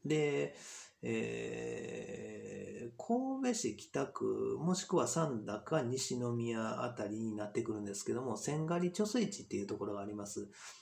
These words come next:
えー、まあ、三田市にある青野ダムとはまた別物なんですけども、そこは、えー、太い、えー、水道管を、えー、山の中を通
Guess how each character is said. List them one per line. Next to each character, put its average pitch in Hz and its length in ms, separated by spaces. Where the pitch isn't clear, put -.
え 120 1080
ー、 160 40
ま 190 120
あ、 - 20
三 247 220
田 269 100
市 165 140
に 113 100
あ 107 120
る 107 260
青 143 200
野 151 120
ダ 170 100
ム 139 120
と - 80
は 107 100
ま 120 100
た - 100
別 123 280
物 120 220
な 101 120
ん 101 60
で 98 100
す - 140
け 123 100
ど 107 100
も、 120 220
そ 170 140
こ 240 160
は、 - 200
え 113 240
ー、 - 20
太 131 320
い、 98 180
え 107 640
ー、 - 20
水 113 260
道 107 200
管 107 260
を、 131 320
え 110 220
ー、 110 120
山 127 260
の 110 140
中 101 220
を 101 120
通 104 280